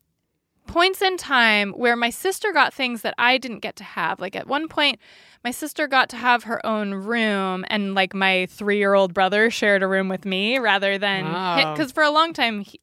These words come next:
Speaker 1: the baby would have his
Speaker 2: Right.
Speaker 1: own room and the two
Speaker 2: Right.
Speaker 1: girls would share a room. But then, like,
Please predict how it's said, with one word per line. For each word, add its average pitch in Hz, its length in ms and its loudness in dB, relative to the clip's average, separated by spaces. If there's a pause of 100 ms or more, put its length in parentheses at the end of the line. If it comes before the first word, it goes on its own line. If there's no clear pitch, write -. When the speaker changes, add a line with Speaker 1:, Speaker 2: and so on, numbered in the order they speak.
(100)
Speaker 1:
the 214 80 -2
baby 240 340 2
would 196 140 2
have 254 200 6
his 185 100 0
Speaker 2:
Right. 202 40 0
Speaker 1:
own 190 80 -2
room 220 220 -2
and 202 100 -6
the 196 40 -2
two 208 60 2 (100)
Speaker 2:
Right. 180 80 -2
Speaker 1:
girls 220 260 4
would 190 140 -8
share 180 200 -4
a 196 40 -4
room. - 260 -10
But 214 140 -6
then, 226 180 0
like, 202 220 2